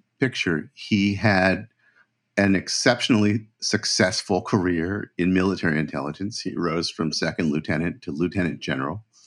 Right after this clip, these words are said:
uh, which very, very few people in the Army do. He was considered one of the best.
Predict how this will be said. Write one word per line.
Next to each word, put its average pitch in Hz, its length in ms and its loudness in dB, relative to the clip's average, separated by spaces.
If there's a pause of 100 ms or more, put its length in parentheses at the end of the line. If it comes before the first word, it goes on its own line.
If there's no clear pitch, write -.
(420)
uh, - 160 -4
which 95 320 -4
very, 82 340 0
very 80 360 0
few 87 280 -2
people 85 320 -4
in 82 60 -4
the 85 80 0
Army 80 260 0
do. 76 320 -4 (1500)
He 110 280 6
was 85 440 2
considered 92 680 2
one 87 180 0
of 78 140 -2
the 65 60 -10
best. 85 440 -2